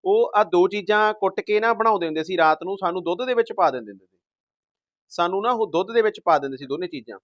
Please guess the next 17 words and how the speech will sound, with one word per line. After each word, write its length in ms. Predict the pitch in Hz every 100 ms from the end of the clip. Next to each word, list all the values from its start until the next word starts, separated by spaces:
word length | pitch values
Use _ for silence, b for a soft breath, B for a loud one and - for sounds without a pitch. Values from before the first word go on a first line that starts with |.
| _ _ _ _
ਪਰ 500 | 170 175 190 190 190 - _ _ _ _
ਇਹਦੇ 200 | 190 240
ਵਿੱਚ 220 | 214 202
ਆਪਾਂ 420 | 190 180 180 180 165 _ _ _
ਕਲੌਂਜੀ 380 | 165 170 165 175
ਦੇ 120 | 175
ਬੀਜ 320 | 165 143 147 160
ਐਡ 180 | 156
ਕੀਤੇ 380 | 151 127 - 151
ਆ, 120 | 160 165 _ _ _ _ _ -
ਥੋੜ੍ਹਾ 140 | 175
ਜਿਹਾ 120 | 175 165
ਪੜ੍ਹ 180 | 151 185
ਕੇ, 260 | - 180 190
ਕਿਉਂਕਿ 540 | _ - 143 - 147 _
ਇਹ 160 | 156 170
ਚੀਜ਼ 240 | 135